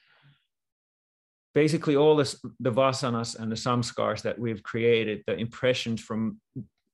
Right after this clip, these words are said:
uh, unlimited billions of lifetimes are, like, kind of crystallized into these, like, black, you know, cold diamonds in our mind. And,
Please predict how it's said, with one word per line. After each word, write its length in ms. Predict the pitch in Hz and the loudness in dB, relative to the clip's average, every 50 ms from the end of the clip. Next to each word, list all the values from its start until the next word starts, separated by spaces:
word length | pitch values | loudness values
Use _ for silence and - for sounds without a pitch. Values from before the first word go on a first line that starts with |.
| _ - | _ -4
uh, 200 | 117 120 120 - - | -2 -2 -2 -2 -2
unlimited 720 | 123 123 123 120 123 135 143 143 143 135 123 117 107 101 - | 0 0 0 2 2 2 4 4 4 2 2 0 -2 -4 -2
billions 460 | - 147 156 151 139 120 110 104 101 | 0 2 2 2 2 0 0 -2 -4
of 100 | 104 98 | -6 -4
lifetimes 920 | 110 117 117 113 107 - - - - 110 104 98 92 92 - - - - _ _ _ _ _ _ _ _ _ - | -2 0 0 0 0 -2 -6 -10 -8 -6 -6 -6 -8 -10 -12 -14 -16 -16 _ _ _ _ _ _ _ _ _ -2
are, 160 | 117 120 117 | 0 2 4
like, 240 | 117 113 110 104 - - _ _ _ _ _ _ _ - | 2 2 2 -2 -6 -14 _ _ _ _ _ _ _ -8
kind 160 | - 131 120 | -4 -2 -2
of 100 | 117 120 | -2 -4
crystallized 640 | - - 156 151 147 - - 110 104 104 104 107 104 | -4 -2 -2 -2 -2 -2 -4 -2 0 0 0 0 -2
into 200 | 107 113 - 110 | -4 -6 -6 -6
these, 200 | 110 113 104 - | -6 -6 -6 -4
like, 180 | 98 107 104 - - - _ _ _ _ - 101 - | -4 -6 -6 -6 -12 -20 _ _ _ _ -18 -12 -6
black, 400 | - 127 127 135 123 120 - - - - | -2 0 0 0 0 -2 -6 -12 -16 -10
you 140 | - 113 107 | -8 -6 -4
know, 160 | 104 98 104 | -4 -4 -6
cold 460 | - - - 135 131 127 120 120 107 | -8 -4 0 2 4 4 4 2 2
diamonds 500 | 120 120 120 113 113 113 98 98 - - | 0 0 0 0 -2 -2 -4 -6 -8 -8
in 80 | 101 101 | -8 -6
our 100 | 98 98 | -4 -4
mind. 460 | 107 120 131 123 110 107 110 110 - _ _ _ _ - - - - _ _ _ _ _ _ _ _ _ _ _ - | -2 -2 -2 0 -2 -2 -4 -6 -8 _ _ _ _ -20 -20 -20 -20 _ _ _ _ _ _ _ _ _ _ _ -4
And, 340 | 120 120 117 117 117 113 | -2 0 2 2 2 0